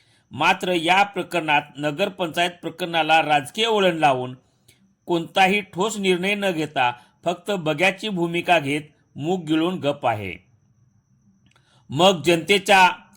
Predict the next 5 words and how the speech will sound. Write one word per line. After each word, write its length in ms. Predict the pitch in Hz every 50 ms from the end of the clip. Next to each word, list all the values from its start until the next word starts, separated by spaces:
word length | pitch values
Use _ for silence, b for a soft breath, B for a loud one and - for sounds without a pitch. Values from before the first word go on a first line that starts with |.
| _ _
रहदारीसाठी 880 | 131 127 139 160 196 208 233 214 190 185 190 185 196 180 165 156 160 170
पूर्वीपासून 760 | 160 - 165 165 160 180 202 202 202 175 - - 185 180 -
खुला 240 | - 147 151 175 202
असणारा 560 | 214 208 180 - 165 160 156 139 131 120 120 - - b b b b b b b b _
कवठेमंकाळ 680 | - 180 175 170 - 208 220 208 190 185 170 - 180